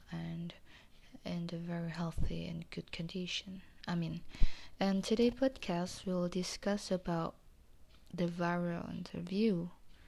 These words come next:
uh, with Zara Muhammad, the new elected Muslim Council of Britain Secretary General, in the B B C Women's Hour interview. Why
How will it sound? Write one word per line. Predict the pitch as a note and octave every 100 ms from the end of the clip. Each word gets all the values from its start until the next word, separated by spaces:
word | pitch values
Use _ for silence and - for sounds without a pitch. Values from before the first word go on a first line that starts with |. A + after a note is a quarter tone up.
| - - - - - - - - -
uh, | E3+ E3+ E3+ E3+ E3+ -
with | F3 E3+ E3+ - - -
Zara | E3+ F3+ F3 E3+
Muhammad, | E3+ A3+ A#3 A3 - - - - -
the | F#3
new | F#3 F#3
elected | F3+ F3+ F3+ F3+ -
Muslim | F3+ - F3+ F3 F3
Council | - F3+ F3 - F3
of | E3+ E3+ - - - -
Britain | G3 F#3 F3+
Secretary | - F3 - E3+ - F3 -
General, | - E3 E3+ A3+ C#4+ - - - - -
in | F#3 F3
the | F3
B | F#3+ G3
B | F#3+
C | - F3 F3
Women's | F3 F3+ E3+ E3+ - -
Hour | D#3+ E3 - - F3 - - -
interview. | G#3 - - - D2 - - - - - - - -
Why | F3 E3+ F#3 F#3+